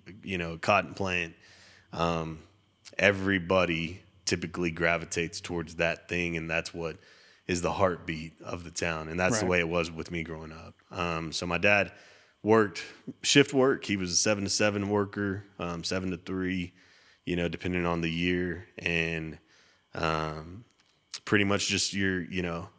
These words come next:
Speaker 1: I don't know how else to say it, and I don't mean in a negative way, but just your typical small town Hispanic household.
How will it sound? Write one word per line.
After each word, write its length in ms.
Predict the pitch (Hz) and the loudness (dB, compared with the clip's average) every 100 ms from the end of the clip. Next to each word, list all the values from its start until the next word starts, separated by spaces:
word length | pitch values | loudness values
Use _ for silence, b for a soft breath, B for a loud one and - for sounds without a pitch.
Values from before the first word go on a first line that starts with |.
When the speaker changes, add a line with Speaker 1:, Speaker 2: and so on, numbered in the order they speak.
| - | 0
Speaker 1:
I 100 | 92 | 2
don't 120 | 95 | 4
know 140 | 98 | 4
how 200 | 98 98 | 4 4
else 140 | 98 - | 4 2
to 80 | 90 | 2
say 280 | - 101 101 | 2 2 2
it, 20 | |
and 100 | 85 | 0
I 60 | |
don't 200 | 90 92 | -4 -4
mean 180 | 71 92 | -4 -4
in 100 | 90 | -4
a 40 | 87 | -6
negative 460 | 87 87 90 87 | -6 -2 -2 -4
way, 180 | 85 92 | -4 -4
but 160 | 92 85 | -6 -4
just 180 | 92 - | -4 -4
your 80 | 82 | -4
typical 680 | - 104 92 98 101 98 90 B B B B | -2 -2 -4 -2 -2 -2 -6 B B B B
small 340 | - 98 101 | 0 4 4
town 320 | 95 101 98 | 4 0 0
Hispanic 540 | 90 87 - 95 92 80 | 0 -2 0 0 0 0
household. 580 | 98 98 - 90 82 | 2 2 0 -4 -10